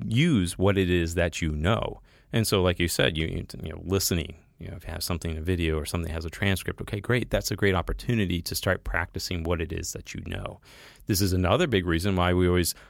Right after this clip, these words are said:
harp on extensive reading, you know, reading at your level. That allows you to become proficient in what it is you know. And this is something I've talked about to teachers and with students before, is that, you know, if you only know three hundred characters, we'll be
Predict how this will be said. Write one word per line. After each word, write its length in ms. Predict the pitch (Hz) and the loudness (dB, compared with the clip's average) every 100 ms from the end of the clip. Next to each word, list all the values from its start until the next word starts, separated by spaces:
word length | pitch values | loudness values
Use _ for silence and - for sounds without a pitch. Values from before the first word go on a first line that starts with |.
| - | -6
harp 280 | - 101 - | -2 0 2
on 240 | 95 95 | 2 2
extensive 540 | 95 - 110 107 104 104 | 0 0 0 2 2 2
reading, 360 | 160 127 73 - - | 2 0 -2 -8 -4
you 60 | |
know, 60 | 90 | -4
reading 420 | 82 98 110 104 | 0 2 4 4
at 140 | 101 104 | 4 4
your 120 | 101 | 4
level. 400 | 113 156 71 - - - - | 4 2 -2 -6 -18 -20 -4
That 160 | 101 | 0
allows 420 | 95 92 107 151 107 | 2 2 2 2 2
you 200 | 90 90 | 2 0
to 160 | - | -2
become 500 | 90 87 101 92 90 - - - | -4 -2 2 2 0 -4 -18 -6
proficient 800 | - 98 - 165 196 104 92 95 - - | -2 -2 0 0 2 2 0 -2 -8 -6
in 140 | 98 | 0
what 140 | 98 92 | 2 2
it 100 | 87 | 2
is 160 | 87 | 0
you 100 | 87 | 0
know. 320 | 82 117 87 80 - - | 0 0 0 -4 -16 -4
And 120 | 123 | 0
this 120 | 147 151 | 2 2
is 120 | - | 2
something 300 | 139 131 113 | 2 4 4
I've 140 | 101 | 4
talked 260 | - 107 - | 2 0 2
about 240 | 95 85 | 2 2
to 80 | 92 | -2
teachers 640 | - - 180 - 95 87 | -4 -2 -2 0 0 2
and 120 | 92 87 | 0 -2
with 100 | 85 | -4
students 420 | - 147 - - | -2 -2 -2 -4
before, 320 | - - 82 | -8 -4 -2
is 100 | 82 | 0
that, 220 | 90 87 - - - | -2 -2 -8 -10 0
you 100 | 175 | 2
know, 60 | |
if 220 | 113 - | 2 0
you 160 | 175 196 | 0 2
only 280 | 131 143 139 | 2 4 4
know 520 | 104 120 107 85 90 - _ _ | 4 4 4 2 0 -6 _ _
three 220 | - 120 107 | -2 2 4
hundred 320 | 104 92 82 | 2 0 0
characters, 680 | - 139 135 - 90 113 - | 2 4 2 2 2 2 2
we'll 160 | 104 | 2
be 340 | 95 123 120 | 4 4 4